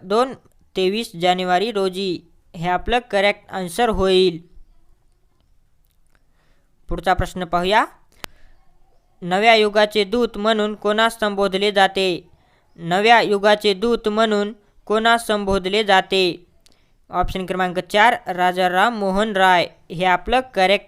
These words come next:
आन्सर होईल. पुढचा प्रश्न, हवामान परिषद दोन हजार चोवीस कुठे आयोजित करण्यात आली होती? हवामान परिषद दोन हजार चोवीस कुठे आयोजित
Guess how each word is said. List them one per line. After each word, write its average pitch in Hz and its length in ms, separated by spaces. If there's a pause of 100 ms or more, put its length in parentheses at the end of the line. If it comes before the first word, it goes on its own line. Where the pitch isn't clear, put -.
आन्सर 196 380
होईल. 190 500 (2500)
पुढचा 175 300
प्रश्न, 220 360 (600)
हवामान 226 500
परिषद 233 500 (160)
दोन 208 160
हजार 208 260
चोवीस 226 520
कुठे 226 300
आयोजित 208 420 (100)
करण्यात 190 400
आली 190 260
होती? 185 640 (560)
हवामान 220 520
परिषद 226 480
दोन 196 280
हजार 202 260
चोवीस 214 580 (340)
कुठे 233 320
आयोजित 214 480